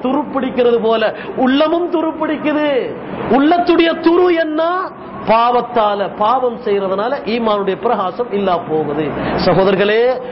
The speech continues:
இந்த விஷயத்திலிருந்து பாதுகாக்கப்பட்டு உள்ளத்துல ஈமான் கிடைக்கணும், உள்ளம் பிரகாசமாகணும், தக்வாதாரிகளாக நாங்க மாறணும் என்றதுக்கு தான் நோன்பு எங்களுக்கு. இது சும்மா சடங்கு இல்ல.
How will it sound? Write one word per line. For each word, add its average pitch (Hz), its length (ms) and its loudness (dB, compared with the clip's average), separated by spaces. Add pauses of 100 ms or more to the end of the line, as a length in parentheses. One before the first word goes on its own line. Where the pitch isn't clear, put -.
(140)
இந்த 233 400 2
விஷயத்திலிருந்து 190 840 0
பாதுகாக்கப்பட்டு 180 1160 0 (200)
உள்ளத்துல 247 600 2
ஈமான் 226 480 0
கிடைக்கணும், 196 840 -2
உள்ளம் 262 380 2
பிரகாசமாகணும், 202 1120 0 (300)
தக்வாதாரிகளாக 226 1000 2
நாங்க 180 260 -4 (100)
மாறணும் 262 480 2
என்றதுக்கு 220 420 -4
தான் 254 260 0
நோன்பு 214 440 0
எங்களுக்கு. 170 520 -2
இது 208 120 2
சும்மா 240 220 2
சடங்கு 240 380 2
இல்ல. 240 180 0